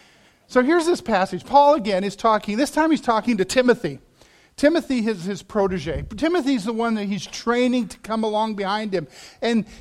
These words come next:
if you've read the epistles to Tim-, to Timothy, the letters to Timothy, you know that it's packed with all kinds of advice to a young leader. Someone who's up and coming. "Timothy, here's what to do. Here's what not to do."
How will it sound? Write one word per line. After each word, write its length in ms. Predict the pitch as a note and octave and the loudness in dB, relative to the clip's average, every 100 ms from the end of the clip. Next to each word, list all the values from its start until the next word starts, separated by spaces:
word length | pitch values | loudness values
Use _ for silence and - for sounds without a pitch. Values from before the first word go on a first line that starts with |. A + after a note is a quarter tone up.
| - | -4
if 220 | A#3+ A#3+ | -2 0
you've 200 | B3 F#3 | 0 2
read 360 | A#3+ C#4 A3 | 6 8 6
the 160 | A#3 A3 | 2 -2
epistles 640 | G#3+ - C4+ - G#3 F3 - | -2 -2 -4 -2 -6 -6 -6
to 120 | G3+ | -8
Tim-, 320 | - A#3 A3 | -4 -6 -6
to 140 | - F3+ | -12 -10
Timothy, 380 | - A3+ - F#3 | -6 -6 -4 -2
the 100 | F3+ | 0
letters 380 | G3 A#3 B3 B3 | 0 0 -2 -6
to 80 | |
Timothy, 520 | - A3 G3+ - D#3+ - - - | -8 -6 -8 -8 -10 -12 -18 -8
you 120 | G3 A3 | 0 4
know 240 | B3 B3+ | 6 6
that 160 | A3 G3 | 6 4
it's 160 | F#3 | 2
packed 420 | - - B3 A3+ A3+ | -4 -4 -2 -2 -4
with 120 | G#3 | -2
all 220 | G3+ A#3 | 0 -2
kinds 320 | A3+ B3 A3+ | -2 -4 -4
of 60 | B3 | -6
advice 380 | E3 F#3 F3 E3+ | -2 0 0 -4
to 160 | F#3 | -6
a 20 | F3+ | -2
young 280 | F3+ F#3 | -2 -2
leader. 360 | E3+ F3 D#3 C3 _ _ _ _ | -4 -6 -8 -10 _ _ _ _
Someone 380 | - B3+ C4+ B3+ | 0 2 2 2
who's 240 | A#3+ F#3+ | 0 -2
up 180 | G#3+ G#3+ | -4 -4
and 100 | G#3 | -8
coming. 340 | - F3 F3 - - _ | -4 -4 -4 -8 -20 _
"Timothy, 480 | - B3 C4 B3+ A#3+ | 0 2 2 0 -2
here's 240 | A3 A3+ | -2 -2
what 180 | F#3 G#3 | -2 -4
to 120 | A3 G3 | -4 -8
do. 200 | G3+ G3+ | -6 -4
Here's 300 | B3 A3 A3+ | -4 -4 -4
what 220 | A3 A3 | -4 -2
not 260 | G3 F#3 - | -2 -2 -6
to 100 | F#3 | -10
do." 300 | D3+ D#3 | -8 -8